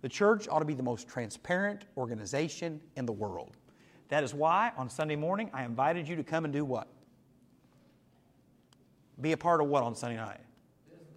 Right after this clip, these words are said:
The business meeting. 'Cause you ought to know how God's church spends its money, hires its employees,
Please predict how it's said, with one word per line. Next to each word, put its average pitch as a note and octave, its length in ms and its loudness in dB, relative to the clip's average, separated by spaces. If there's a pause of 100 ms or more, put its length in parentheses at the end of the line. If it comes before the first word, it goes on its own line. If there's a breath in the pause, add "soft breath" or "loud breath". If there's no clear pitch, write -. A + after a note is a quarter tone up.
(400)
The - 60 -14
business C3+ 420 2
meeting. G#2 240 -10 (640 soft breath)
'Cause C#3 160 -4
you F#3 160 2
ought E3 80 8
to D3+ 80 2
know D#3 240 4
how C#3+ 180 0
God's C3+ 400 0
church F#3 520 -4 (100)
spends D#3 460 -4
its - 160 -10
money, C#3 280 -4 (540 soft breath)
hires D#3+ 480 4
its D#3+ 160 -4
employees, C3 680 -2